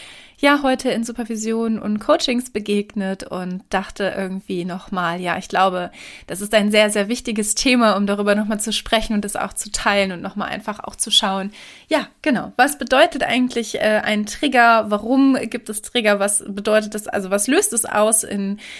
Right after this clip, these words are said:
äh, in einem? Und auch, ja, wie gehen wir um mit Kritik? Was macht Kritik mit uns? Und darum soll es heute einfach ein bisschen gehen. Alleine das Thema Trigger ist, ja, ein super, super spannendes, denn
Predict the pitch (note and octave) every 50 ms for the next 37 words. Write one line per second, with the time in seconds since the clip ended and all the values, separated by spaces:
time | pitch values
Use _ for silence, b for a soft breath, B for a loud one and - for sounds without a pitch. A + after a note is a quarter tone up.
0 | B B B B - G3+ G3+ G3 G3 F#3+ F3+ - - A3+ A3 - - G3 F#3+ G3+
1 | G3 G3+ G3 - - F#3+ F#3+ F#3 F#3 - - - F3 E3+ F3 F#3 - - - B3+
2 | C4 C4+ A#3 A3+ G#3+ - A#3+ A#3+ B3 A#3 A#3+ A3+ - C4 C4+ C4+ C4+ C4+ C4+ -
3 | - - A3 - - - A3+ A3 - A#3 A3 - A#3+ A#3 A#3+ - - - - G#3
4 | - - A3 G#3 G#3+ - G3+ G3+ - - G3+ F#3+ G3 - - B B B B B
5 | B B C#4 C4 D4+ C#4+ C4 C#4 C4 A#3 A#3 A3 G#3+ G#3 - - G3+ F#3 F3+ F#3+
6 | - G3+ - F#3 F#3+ - - G#3 - - A3 A#3+ A3+ - F3 - - - - A3+
7 | A#3 B3+ B3+ F#3+ F3+ F3 F3 F3 E3+ _ b b b b b b b b b b
8 | b - G3+ G#3 G#3 G#3+ B3 C#4+ C#4+ D4 C#4+ C4 A3 - - - - A#3+ A3+ A3
9 | A3 G#3 G3+ G#3 G3+ G#3 - - - - - C#4 D4 A#3 F#3+ F#3 G3 B3 D4+ D4
10 | - - - - B3 A3+ - - - - - _ - G#3 A3 G#3 E3+ - - -
11 | - G3+ G3+ G#3 G#3 G#3 G3+ A#3+ A#3 A3+ - A3+ G3 G#3 G#3 G#3+ - - - -
12 | - G3+ F#3+ F#3+ F#3 F3+ F3+ F#3+ G#3+ A3+ - - - G3+ G3 F#3+ G3 G3 G3 G3+